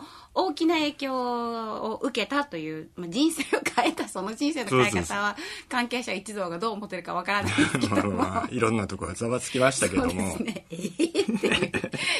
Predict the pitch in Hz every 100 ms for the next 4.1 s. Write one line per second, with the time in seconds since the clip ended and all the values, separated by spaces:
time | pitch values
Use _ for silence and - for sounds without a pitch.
0 | - 262 269 - 202 156 160 - 117 135
1 | - 226 - 165 170 - - - 220 247
2 | 170 185 185 185 185 190 220 208 104 95
3 | 90 80 80 104 135 143 95 98 - -
4 | 156